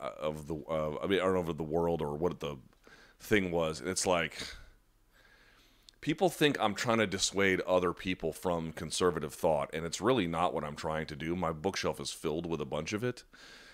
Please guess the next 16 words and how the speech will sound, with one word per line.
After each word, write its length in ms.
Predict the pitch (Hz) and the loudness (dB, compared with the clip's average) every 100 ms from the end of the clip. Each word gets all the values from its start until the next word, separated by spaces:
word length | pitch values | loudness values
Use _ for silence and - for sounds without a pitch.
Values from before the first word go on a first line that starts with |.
| - - | -14 0
Um, 500 | 92 90 85 80 76 - - _ _ _ _ _ _ _ _ _ - | 6 8 6 2 -8 -14 -20 _ _ _ _ _ _ _ _ _ 0
but 160 | 104 | 2
saying 400 | - 135 131 156 | 4 8 8 8
something 400 | 139 123 113 117 | 4 4 4 4
like 240 | 101 82 80 | 4 2 2
that, 360 | 85 95 113 - | 6 6 6 0
it's 220 | 95 - | -4 4
like 180 | 107 - | 4 4
saying, 300 | - 104 98 | 2 2 2
how 80 | |
do 80 | 113 | 4
I 40 | 95 | 4
explain 300 | - 85 78 | 2 -4 -4
this? 240 | 67 - _ _ _ - - - _ - - | -6 -10 _ _ _ -20 -20 -20 _ -14 -2
Imagine 380 | 104 135 165 147 | 8 8 8 4
some, 240 | - 131 | 4 2